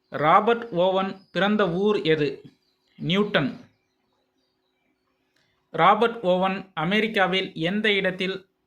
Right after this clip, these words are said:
தனது தொழிலாளர் தனிக்குடியிருப்பை நிறுவினார்? நியூ ஹார்மனி.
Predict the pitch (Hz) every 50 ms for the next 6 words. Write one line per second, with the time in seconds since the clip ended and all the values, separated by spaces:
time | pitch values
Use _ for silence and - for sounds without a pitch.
0 | _ _ - 165 165 156 156 156 156 156 175 180 190 208 208 208 196 202 196 196
1 | 185 196 - - _ _ - 170 170 196 190 185 190 175 170 170 165 156 151 170
2 | 175 185 185 180 - - _ _ - 151 156 151 156 151 151 147 143 131 123 -
3 | - - _ - 160 180 196 208 208 180 - - 170 160 165 165 160 160 151 143
4 | 139 127 113 110 - -